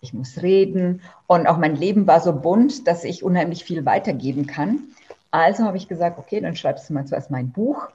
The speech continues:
mit dem du dich ein bisschen vorstellst. Ähm, dann habe ich eine, ähm, Ausbild-, eine Speaker-Ausbildung gemacht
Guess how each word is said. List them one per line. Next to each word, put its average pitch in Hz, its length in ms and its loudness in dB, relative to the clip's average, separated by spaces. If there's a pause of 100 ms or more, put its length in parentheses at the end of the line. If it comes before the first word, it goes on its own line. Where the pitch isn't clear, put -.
(400)
mit 151 120 -6
dem 165 160 0
du 156 80 -2
dich 147 160 -6
ein - 20 -20
bisschen 175 300 -4
vorstellst. - 840 2 (420)
Ähm, 170 300 4
dann 180 240 4
habe 180 160 2
ich 180 160 -4
eine, 160 480 2
ähm, 151 360 2
Ausbild-, 180 640 2
eine 165 180 0
Speaker-Ausbildung 233 920 0
gemacht 233 380 0